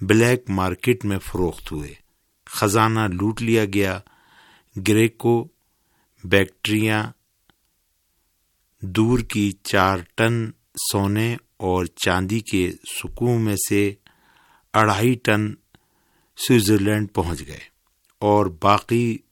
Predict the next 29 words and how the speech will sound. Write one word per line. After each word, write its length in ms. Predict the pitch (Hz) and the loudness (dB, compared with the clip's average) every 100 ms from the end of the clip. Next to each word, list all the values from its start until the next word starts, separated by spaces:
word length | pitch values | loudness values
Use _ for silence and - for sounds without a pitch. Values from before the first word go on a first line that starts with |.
| _ _ - | _ _ 2
پگھلا 380 | 95 101 92 76 | 2 4 0 -2
دیے 200 | 76 73 60 | -8 -14 -16
گئے۔ 240 | - - _ _ _ _ - _ _ | -20 -20 _ _ _ _ -20 _ _
پینٹنگ 520 | 123 120 117 147 139 | 4 4 2 0 0
اور 120 | 127 113 - | -2 -4 -6
آرٹ 380 | - 107 120 110 | 0 2 2 -2
کی 220 | - 113 | -4 -4
کتابوں 540 | 110 - - 87 92 107 | -2 -8 -4 -4 -2 -6
کو 200 | - 101 | -4 -6
جلا 320 | 85 90 90 | -2 -2 -2
دیا 240 | 76 76 76 - | -4 -12 -14 -16
گیا 100 | - - _ _ _ _ _ _ _ _ | -18 -20 _ _ _ _ _ _ _ _
کہ 120 | 123 - | 0 2
تصویر 440 | 113 - 113 123 117 | 0 -2 0 0 0
کشی 340 | 107 - 110 | -2 -2 -4
جائز 440 | 98 85 80 73 | -2 -4 -4 -8
نہیں۔ 260 | 76 73 71 _ _ _ _ _ _ _ _ _ _ _ _ _ _ _ | -12 -16 -18 _ _ _ _ _ _ _ _ _ _ _ _ _ _ _
پلی 360 | 131 131 147 143 - | 2 6 4 4 -2
خمیری 520 | - 117 120 120 131 | 0 2 4 2 0
پبلک 520 | - 104 95 117 - | 0 -2 2 0 0
لائبریری 720 | 98 92 87 101 104 104 117 113 90 | 0 0 0 2 2 2 -2 -4 -2
راکھ 400 | 98 101 - 85 | 2 2 2 -8
ہو 140 | 71 | -8
گئی، 160 | 78 73 _ _ _ | -12 -16 _ _ _
جس 380 | 95 92 107 - | -6 -4 -4 -2
میں 200 | 113 107 80 | -2 -2 -2
ہزاروں 460 | 87 110 110 117 | 0 2 2 0
انتہائی 500 | 107 92 - 82 95 | -4 -8 -8 -6 -4
قیمتی 680 | 92 - 113 110 101 113 107 | -6 -2 0 0 -4 -2 -2